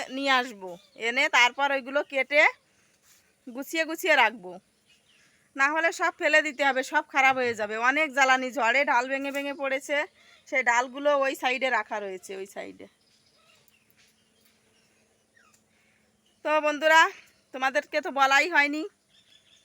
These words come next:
একটা একটা করে সবগুলো মুরগি বিক্রি করেছি, সবগুলো নয়, এখনও চারটা মুরগি রয়েছে, একটা ডিম পাড়ে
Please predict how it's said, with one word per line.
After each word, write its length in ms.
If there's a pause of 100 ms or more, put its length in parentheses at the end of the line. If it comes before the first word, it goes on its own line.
(280)
একটা 360
একটা 220
করে 140 (100)
সবগুলো 320 (100)
মুরগি 300
বিক্রি 360
করেছি, 340 (200)
সবগুলো 340 (100)
নয়, 220
এখনও 320
চারটা 340
মুরগি 300
রয়েছে, 320 (220)
একটা 260
ডিম 220
পাড়ে 200